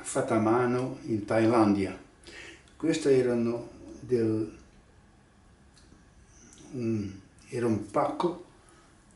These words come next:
perché avevo comprato un gra-, un grande libro fatto a mano e questo era impacchettato in questa carta qua che io non volevo buttare via. Quindi ci faccio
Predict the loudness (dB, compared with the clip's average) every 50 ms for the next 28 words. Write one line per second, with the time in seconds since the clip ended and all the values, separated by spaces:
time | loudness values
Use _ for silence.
0 | -20 -20 -20 -20 -20 -20 _ _ -20 -20 -20 _ -20 -20 -20 -20 -10 -2 4 6
1 | 6 6 6 4 2 -2 -4 0 4 4 6 6 6 4 4 4 4 4 4 2
2 | 2 2 2 2 4 4 4 6 6 6 6 6 8 8 8 8 8 8 8 8
3 | 8 8 8 8 8 6 -2 -8 -8 -2 -2 0 2 2 2 4 4 4 4 2
4 | 2 4 2 2 0 -2 -12 -16 -20 -20 -20 _ _ _ _ -20 -20 -20 -20 -20
5 | -20 -20 -20 _ -10 -10 -4 2 2 4 4 4 4 6 6 6 4 4 4 4
6 | 4 4 4 2 4 4 6 6 6 4 4 4 4 4 2 2 0 0 0 0
7 | -4 -4 0 2 4 4 4 2 0 -4 -4 0 2 2 2 2 0 -8 -14 -18
8 | -18 -16 -16 -18 -20 -20 -20 _ _ -10 -2 2 4 6 8 10 12 12 12 10
9 | 8 6 8 10 10 10 10 10 8 10 10 10 10 8 8 6 4 2 4 4
10 | 4 4 4 4 6 6 6 6 4 2 -4 -12 -18 -20 -20 -20 -20 -20 -20 -20
11 | -20 -20 -20 -20 -20 -20 -20 -20 -20 -20 -20 -20 -20 -20 -20 -20 -20 -20 -20 -20
12 | -20 -20 -20 -20 -8 0 6 8 8 8 8 6 2 0 2 4 4 4 4 4
13 | 2 0 0 0 0 -2